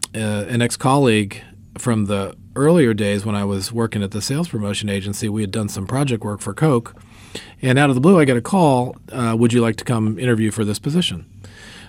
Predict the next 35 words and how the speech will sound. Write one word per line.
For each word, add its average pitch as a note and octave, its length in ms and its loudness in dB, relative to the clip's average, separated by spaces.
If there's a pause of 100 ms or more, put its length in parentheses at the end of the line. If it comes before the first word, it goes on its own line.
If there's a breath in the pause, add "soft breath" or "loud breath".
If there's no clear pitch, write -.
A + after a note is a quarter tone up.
That B2+ 180 0
was B2+ 280 4
in, A#2 400 2 (120)
uh, G#2+ 300 -2
nineteen B2+ 380 2
ninety-two, A#2 680 2 (600 loud breath)
and A#2+ 420 4
I A#2+ 60 6
said, C3 260 2
"Sure, F3 380 2
you B2 160 -2
know, C3 120 2
I'd, C#3+ 240 4
I'd C3 160 0
love F#3 180 4
to C#3 60 4
do A2+ 100 2
that." A2+ 160 0
And B2+ 120 -2
I A#2 60 0
thought C3 260 0
about B2+ 240 2
it, D#3+ 40 0
and C#3+ 100 0
I B2 40 0
thought, A#2 280 -2
"Well, A#2+ 140 0
I'll F#3 160 0
go C3+ 160 0
do A2 180 0
this B2+ 500 -4
for A2+ 160 -8
a G2+ 40 -8
couple G#2 280 -2
years, B2 580 -4